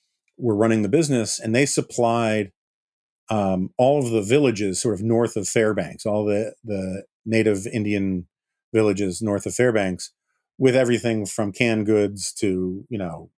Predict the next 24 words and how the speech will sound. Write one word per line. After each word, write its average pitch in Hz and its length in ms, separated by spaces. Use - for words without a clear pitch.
uh, 87 180
you - 80
know, - 240
uh, - 80
cooking 123 260
oil, 104 280
all 107 320
that 98 180
kind 92 140
of 80 60
stuff. - 260
And 110 500
one, 147 600
uh, 104 580
one 147 240
day, 110 520
they 117 140
started 127 420
sending 120 420
up 110 220
in 104 100
the 104 80
normal 113 680
shipments, 113 640